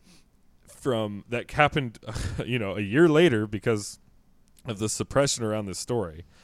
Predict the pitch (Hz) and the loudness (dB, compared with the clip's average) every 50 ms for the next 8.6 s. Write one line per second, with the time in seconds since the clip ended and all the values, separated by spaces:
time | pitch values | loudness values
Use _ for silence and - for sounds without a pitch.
0 | - - - - _ - 123 120 110 - - _ _ 107 110 120 151 147 - - | -20 -20 -20 -10 _ 4 4 4 4 0 -6 _ _ -8 2 4 4 4 4 2
1 | 131 139 147 139 123 135 139 135 123 117 107 107 107 - - - _ _ - - | 4 4 4 4 4 2 2 2 2 2 0 -2 -8 -14 -20 -20 _ _ -10 -2
2 | - - 123 113 110 101 - - 110 101 92 - - 95 92 90 90 87 85 85 | 0 0 0 0 -2 -6 -4 -2 -2 -2 -2 -4 -8 -8 -8 -8 -8 -8 -8 -10
3 | 85 82 - - - _ _ _ _ _ _ - _ _ _ 113 110 - 107 113 | -12 -14 -16 -18 -18 _ _ _ _ _ _ -20 _ _ _ -10 -10 -8 -6 -6
4 | 110 - - 110 101 - - 87 - - 101 92 - 90 87 80 67 64 - 90 | -8 -6 -6 -8 -8 -6 -8 -10 -8 -8 -10 -8 -8 -10 -10 -10 -12 -12 -10 -10
5 | 76 - - _ _ _ _ _ _ _ _ _ _ _ _ _ _ _ _ _ | -10 -10 -14 _ _ _ _ _ _ _ _ _ _ _ _ _ _ _ _ _
6 | _ _ _ _ _ _ _ _ _ _ _ _ _ - - _ _ - _ _ | _ _ _ _ _ _ _ _ _ _ _ _ _ -20 -20 _ _ -20 _ _
7 | _ _ _ - - 143 107 80 - - - _ _ _ _ _ _ _ _ _ | _ _ _ 0 0 0 -2 -2 -6 -16 -20 _ _ _ _ _ _ _ _ _
8 | _ _ _ _ _ _ - - 139 113 85 - | _ _ _ _ _ _ -2 0 2 2 2 -2